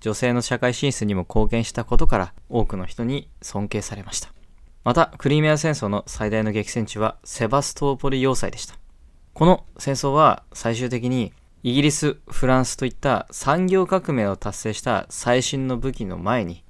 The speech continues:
ロシアが敗れることになりました。千八百五十六年、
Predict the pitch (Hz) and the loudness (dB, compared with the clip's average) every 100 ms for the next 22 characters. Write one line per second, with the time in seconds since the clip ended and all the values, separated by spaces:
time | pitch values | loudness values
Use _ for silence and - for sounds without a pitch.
0 | - 123 - 107 101 113 110 - - 101 | -4 -2 0 -2 2 2 0 -4 -8 -2
1 | 98 101 160 139 - - 123 90 87 92 | 8 8 8 6 10 10 8 -2 -6 -10
2 | - - - - - - - - 165 127 | -12 -18 -20 -20 -20 -20 -6 0 2 2
3 | - 107 95 113 107 117 117 120 92 | 0 -2 0 -2 0 0 0 0 -2